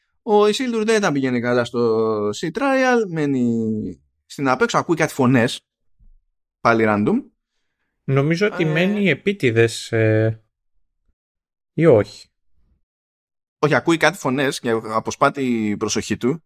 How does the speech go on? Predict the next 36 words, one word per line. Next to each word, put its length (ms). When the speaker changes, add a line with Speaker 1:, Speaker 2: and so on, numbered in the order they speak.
Speaker 1:
και 120
κάνει, 840
κάνει 180
μαλακία 460
και 100
στην 160
ουσία 720
κιν-, 220
Speaker 2:
Μμμ. 360
Speaker 1:
<laughs> 120
πάει 120
να 80
γίνει 220
ζημιά, 300
ξέρω 200
εγώ, 240
και 280
να 140
πάθουν 260
ζημιά 220
στο 120
πλοίο 300
και 120
σου 140
λέει, 480
«Πόδι, 420
πόδι, 220
φιλαράκι, 640
άντε 220
γεια». 220
Speaker 2:
Ούψι. 580
Speaker 1:
Γιατί 420
ξέρω 240
ότι 160
το 120
έχεις 360